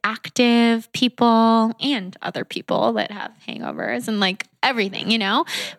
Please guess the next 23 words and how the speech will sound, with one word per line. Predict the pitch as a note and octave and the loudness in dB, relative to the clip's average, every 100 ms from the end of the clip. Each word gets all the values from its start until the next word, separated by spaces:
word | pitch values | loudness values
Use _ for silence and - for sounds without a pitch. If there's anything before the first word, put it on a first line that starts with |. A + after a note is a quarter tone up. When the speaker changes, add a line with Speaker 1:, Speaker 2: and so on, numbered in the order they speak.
| _ | _
Speaker 1:
But | B3 A3 A3 G#3+ | 2 2 0 -2
how | A#3 A3 C#4+ | -2 0 2
do | |
you | D4 C4+ | 2 2
remain | B3+ G3 F#3 | 2 0 0
authentic? | F3+ - G#3 - G#3 | 0 -2 -4 -6 -4
Because | G3+ A3+ G#3+ | -2 2 2
I | G#3 | 2
feel | - A3+ | 2 4
like | A3+ G3+ | 4 2
you've | G3+ G3 - | -2 -4 -4
kept | - F#3+ - - | -2 -2 -2 -6
the | B3+ | 0
brand | C4+ C4 C4 | 2 2 2
so | C4+ | 2
authentic | C4 B3+ C4 B3+ C4 C4 C4 A3 | 2 2 0 0 2 2 0 0
and | G3 F#3+ - | 0 -2 -4
your | - | -4
team | F#3+ - - B3+ A#3 B3 | -4 -6 0 2 4 4
has | A#3+ B3 | 4 2
remained | A#3+ A#3 A#3+ A#3 | 4 4 4 4
so | A#3+ | 4
authentic, | A#3 A3+ A#3 A3+ A3+ A#3 | 4 4 0 0 0 0